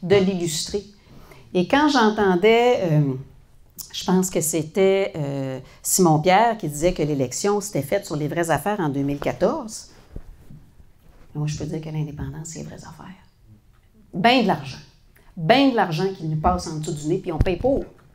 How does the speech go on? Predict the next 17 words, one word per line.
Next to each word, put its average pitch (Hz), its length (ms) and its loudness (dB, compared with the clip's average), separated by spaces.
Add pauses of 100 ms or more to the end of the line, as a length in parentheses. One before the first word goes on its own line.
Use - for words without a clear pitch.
(500)
On 143 80 -4
paye 175 220 4
pour. - 340 -4 (520)
Et 139 120 -10
ça, - 280 2
c'est - 240 0
à 220 80 6
nous, 277 280 6 (400)
le 170 120 2
mouvement 170 280 2
indépendantiste, 185 880 0
de 185 60 0
le 180 100 0
dire. 208 480 -6 (580)
Si - 220 2
le 233 80 8
mouvement 254 380 6